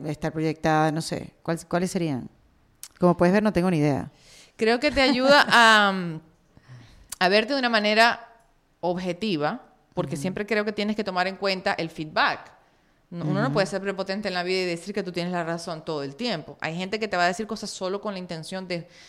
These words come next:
Speaker 2: de hacerte sentir mal, pero siempre va a haber gente que te quiere ayudar.
Speaker 1: Ujú.
Speaker 2: Las redes, dentro de todo, me han ayudado a crecer, ¿no?
Speaker 1: Ujú.
Speaker 2: Eh, entonces te ayuda como a verte de una manera objetiva y a ver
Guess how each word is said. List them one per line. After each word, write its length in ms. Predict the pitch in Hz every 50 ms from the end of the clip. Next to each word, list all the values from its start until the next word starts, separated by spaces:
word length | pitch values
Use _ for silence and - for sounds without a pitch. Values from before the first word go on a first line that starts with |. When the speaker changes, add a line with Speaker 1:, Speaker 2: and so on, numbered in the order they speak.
| - - _ -
Speaker 2:
de 380 | - 165 165 170 160 156 156 147 -
hacerte 280 | - - 175 160 165
sentir 360 | 165 - 165 160 151 165 160
mal, 240 | 175 185 196 196 214
pero 100 | 202 190
siempre 260 | 180 - 196 180 185
va 80 | 190 185
a 20 |
haber 120 | 170 170 175
gente 240 | 196 185 180 214 202
que 80 | 202
te 160 | 196 - 170
quiere 240 | 170 - 185 185 185
ayudar. 680 | 170 151 156 156 151 147 151 185 202 165 123 131 131 -
Speaker 1:
Ujú. 420 | - 165 160 147 156 156 156 170 185
Speaker 2:
Las 200 | 202 190 190 202
redes, 260 | 180 190 196 202 220 254
dentro 280 | 254 226 214 208 196
de 80 | 180 180
todo, 240 | 180 226 254 262 240
me 100 | 214 202
han 60 | 190
ayudado 360 | 190 190 190 185 185 180 185
a 120 | 185 180
crecer, 560 | 180 175 151 147 - - 185 175 139 - - - - _ _ _ _ -
¿no? 220 | 160 151 185 233
Speaker 1:
Ujú. 80 | 135 139 143 160 175 - _ _ -
Speaker 2:
Eh, 400 | 180 180 175 175 170 165 160 139
entonces 300 | 160 180 - 185 226 247
te 80 | - 285
ayuda 280 | 247 220 262 277 277
como 240 | 269 277 247 233 220
a 60 | 208
verte 260 | 196 208 220 233 330 294
de 60 | 285
una 120 | 262 247
manera 260 | 233 220 220 214 226
objetiva 520 | 240 240 226 220 202 202 254 240 214 196 190
y 60 | 190
a 80 | 180 180
ver 400 | 185 190 208 233 - - -